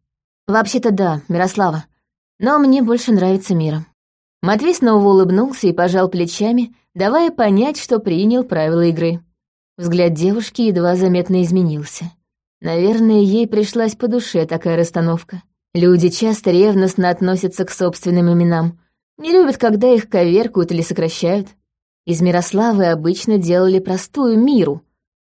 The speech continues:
но эта девушка произнесла свое имя твердо, жестко. «Мирра». Очевидно, это больше соответствовало ее характеру и представлениям, и Матвей, произнеся ее имя так же,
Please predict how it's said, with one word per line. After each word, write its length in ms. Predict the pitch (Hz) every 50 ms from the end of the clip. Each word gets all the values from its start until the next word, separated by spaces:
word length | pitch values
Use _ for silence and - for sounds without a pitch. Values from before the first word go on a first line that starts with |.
| _ _
но 340 | - 165 175 180 185 185 185 _
эта 320 | - 247 254 240 240 190 175
девушка 640 | 160 151 156 165 165 175 202 - - - - 262 - _ _ _ _ _ _ _ _ _ _ _
произнесла 720 | - 170 180 185 175 175 190 185 185 - 180 196 214 220
свое 280 | 214 - 208 196 190 190
имя 320 | 185 202 214 214 220 208
твердо, 500 | 196 - 175 175 196 214 214 185 160 170 160 151 _ _ _ _ _ _ -
жестко. 500 | 170 160 160 175 196 196 - - - 160 - _ _ _ _ _ -
«Мирра». 540 | 185 190 202 226 240 214 - 180 175 165 156 - _ _ _ _ _ _ _ _ -
Очевидно, 560 | 160 160 - - 175 165 185 233 233 262 277
это 200 | 277 285 269 349
больше 340 | 262 202 170 160 156 - 180
соответствовало 920 | - - 175 170 165 170 170 175 202 202 196 - - 190 175 175 175 175
ее 240 | 170 165 165 165 165
характеру 540 | - 170 160 165 175 202 196 - - 175 170
и 40 | 160
представлениям, 920 | - 165 165 - - - 160 160 160 165 196 220 220 214 208 208 208 - _ _ _ _ _ _ _ -
и 100 | - 175
Матвей, 520 | 196 208 214 214 214 226 277 302 302 285 -
произнеся 640 | - 196 202 202 180 202 214 208 214 - 285 277
ее 240 | 262 247 226 226 220
имя 400 | - - 254 254 240 220 208 190
так 360 | 202 - 185 185 202 220 214
же, 180 | 214 214 220